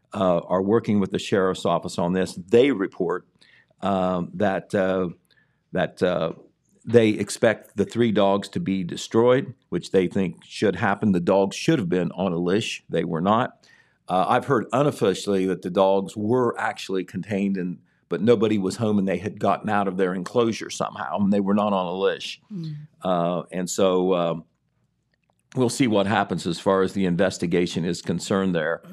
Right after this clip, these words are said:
Speaker 2: <clears throat>
Speaker 1: But, uh, once again, a dog attack, uh, you know, y-, how many of us have been out on a rural road or whatever? Uh,
Speaker 2: I never
Speaker 1: bi-,
Speaker 2: would think
Speaker 1: on,
Speaker 2: that in
Speaker 1: on, on,
Speaker 2: a hundred million
Speaker 1: on, on a
Speaker 2: years.
Speaker 1: bike or hiking or whatever, and,
Speaker 2: Yeah.
Speaker 1: and, you know, uh, you hear a dog come out of a yard, it's not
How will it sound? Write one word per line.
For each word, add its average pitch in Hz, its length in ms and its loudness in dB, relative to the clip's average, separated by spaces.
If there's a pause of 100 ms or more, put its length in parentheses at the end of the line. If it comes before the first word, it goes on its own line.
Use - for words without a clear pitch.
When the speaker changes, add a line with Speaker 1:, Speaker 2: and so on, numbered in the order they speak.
(140)
Speaker 2:
<clears throat> - 0 -
Speaker 1:
But, 92 400 -4
uh, 90 200 -2 (160)
once 104 260 -6
again, 98 420 -4
a 92 60 -12
dog 101 340 2
attack, 82 500 -4
uh, 87 100 0
you 90 160 -4
know, 87 140 -4 (300)
y-, 85 140 -12 (800)
how 123 120 4
many 110 320 2
of 90 140 0
us 90 160 -4
have 87 180 -4
been 92 160 -2
out 90 300 0
on 98 140 -2
a 90 80 -2
rural 98 340 -2
road 92 560 0
or 87 240 0
whatever? 90 640 -2 (180)
Uh, 85 280 0
Speaker 2:
I 226 80 -8
never 294 480 2
Speaker 1:
bi-, 330 80 2
Speaker 2:
would 285 180 2
think 277 200 0
Speaker 1:
on, 254 60 2
Speaker 2:
that 277 180 4
in 240 40 -2
Speaker 1:
on, 226 120 2
on, - 60 0
Speaker 2:
a - 40 2
hundred - 200 2
million - 320 2
Speaker 1:
on, 139 60 2 (120)
on 143 60 4
a 147 40 4
Speaker 2:
years. 131 140 -2
Speaker 1:
bike 107 340 0
or 104 80 -6
hiking 101 400 -2
or 101 80 0
whatever, 98 480 0
and, 101 100 -4
Speaker 2:
Yeah. 311 200 -2
Speaker 1:
and, 123 100 -2
you 117 60 -8
know, 107 140 -4
uh, 104 80 -2 (160)
you 101 200 -10
hear 131 240 0
a 110 80 -8
dog 110 360 0
come 104 160 -2
out 107 140 2
of 104 100 -8
a 104 60 -10
yard, 98 400 -2 (140)
it's - 120 -8
not 104 160 4